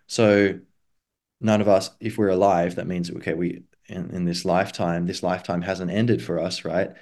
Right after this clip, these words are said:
So, um, you know, and I'm presuming someone who says, you know,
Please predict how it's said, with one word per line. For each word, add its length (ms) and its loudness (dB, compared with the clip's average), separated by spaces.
So, 600 0
um, 540 -6
you 180 -8
know, 100 -4
and 160 -4
I'm 60 -2
presuming 640 -2
someone 280 0
who 100 -2
says, 360 -2
you 100 -6
know, 200 -8